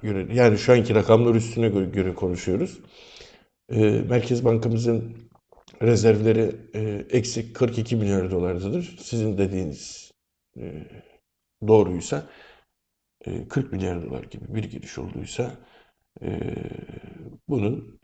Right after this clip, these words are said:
o zaman daha eksi, e, işte atıyorum kırk milyar dolar girdiyse eksi seksen milyar dolar rezerv olarak hesaplayabilirsiniz. Ben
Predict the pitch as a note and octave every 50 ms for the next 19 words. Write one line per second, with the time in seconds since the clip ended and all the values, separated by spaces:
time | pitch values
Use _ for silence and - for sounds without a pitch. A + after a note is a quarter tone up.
0 | _ _ A#2+ A2+ F#2+ G2 G2 G2 A2 B2 A2+ - - - _ _ - - - _
1 | - G#2+ - A#2 C3 C3 A2+ - - - - G#2+ - - - - - B2 B2 A#2+
2 | - - - - - _ _ _ - - - G#2 G#2 G#2+ A2 A2 A2+ A2+ A2+ -
3 | - - - - - _ - - - - G2+ G2+ - - A2 D#2 - - _ -
4 | - - - G2 G2 G2 F#2+ F2+ F2+ F2 F2 F2 F#2 F2+ F2+ F2+ - - E2+ F2
5 | - - - C3 A#2+ A2 A#2 - - - - - - - - - _ _ _ _
6 | _ _ - - - - A2 G#2+ - - A#2+ A2 A2+ A#2 A2 - - A#2 G#2 G2+
7 | F#2+ F2+ - F2 E2+ - - - - C3+ B2 A2+ A#2+ A2+ A2+ G#2 F2+ - - C2+
8 | C#2 A2+ - - B2 - B2 G#2+ - - F#2 F#2+ - C2 - - - - - C#3
9 | F3+ - - _ - C3 B2+ - - - -